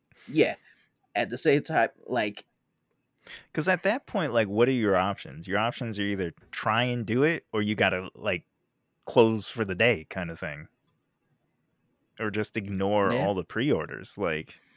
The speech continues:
Speaker 1: Well, in that situation, they, they had, they, they woulda had to
Speaker 2: Refund
Speaker 1: get 'em,
Speaker 2: everybody.
Speaker 1: they would have to get all of them out,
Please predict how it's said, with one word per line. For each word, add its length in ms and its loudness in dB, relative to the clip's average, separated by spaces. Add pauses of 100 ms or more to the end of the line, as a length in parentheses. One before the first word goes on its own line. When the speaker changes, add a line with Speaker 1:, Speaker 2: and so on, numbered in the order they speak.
(140)
Speaker 1:
Well, 180 12
in 160 2
that 200 6
situation, 540 4
they, 280 6
they 140 4
had, 300 0 (100)
they, 220 6
they 240 6
woulda 220 10
had 160 4
to 160 -8 (1160)
Speaker 2:
Refund 500 -2
Speaker 1:
get 80 2
'em, 40 10 (220)
Speaker 2:
everybody. 400 -10
Speaker 1:
they 140 6
would 140 10
have 160 4
to 80 4
get 320 2
all 260 4
of 60 4
them 160 0
out, 260 -2